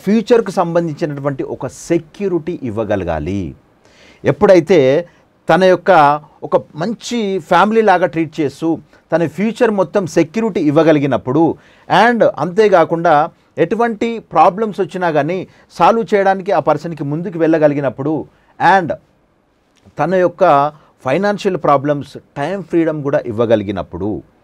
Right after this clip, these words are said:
ఇవన్నీ గనక ఒక బిజినెస్ ఓనర్ ఇవ్వగలిగినప్పుడు, ఆ పర్సన్ ఎవరైతే టీమ్ పర్సన్ ఉన్నాడో, తన బిజినెస్ గురించి అంతలా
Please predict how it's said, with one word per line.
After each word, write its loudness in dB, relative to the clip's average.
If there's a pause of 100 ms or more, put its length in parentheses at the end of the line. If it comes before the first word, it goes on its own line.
(520)
ఇవన్నీ -6
గనక -2
ఒక -6
బిజినెస్ -8
ఓనర్ -8 (100)
ఇవ్వగలిగినప్పుడు, -6 (480)
ఆ 2
పర్సన్ -6
ఎవరైతే -2 (100)
టీమ్ -2
పర్సన్ -6
ఉన్నాడో, -8 (120)
తన -8
బిజినెస్ -12
గురించి -16 (360)
అంతలా -10